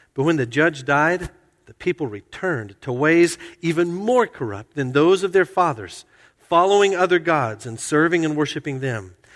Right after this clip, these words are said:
They refused to give up their evil practices and stubborn ways.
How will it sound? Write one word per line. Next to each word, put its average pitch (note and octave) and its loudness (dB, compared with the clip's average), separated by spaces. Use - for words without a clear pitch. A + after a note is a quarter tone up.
They E3 4
refused E3+ 0
to C#3+ -6
give C#3+ 2
up D#3+ 0
their B2+ -4
evil C#3+ -2
practices D3 -2
and A#2 -10
stubborn B2 -6
ways. A#2+ -10